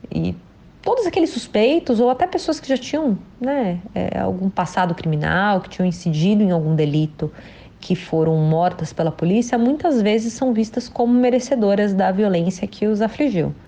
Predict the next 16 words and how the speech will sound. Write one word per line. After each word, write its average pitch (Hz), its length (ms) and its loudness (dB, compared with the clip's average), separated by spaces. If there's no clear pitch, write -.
Nós 170 160 0
somos 254 300 2
uma 180 100 4
sociedade 160 460 -2
extremamente 156 640 0
violenta 160 520 0
que 208 140 -4
apoia 214 480 2
a - 20 2
violência 170 540 0
como 170 540 0
um 208 100 4
instrumento 214 420 2
de 202 80 -4
controle 226 360 -2
social. 175 580 -4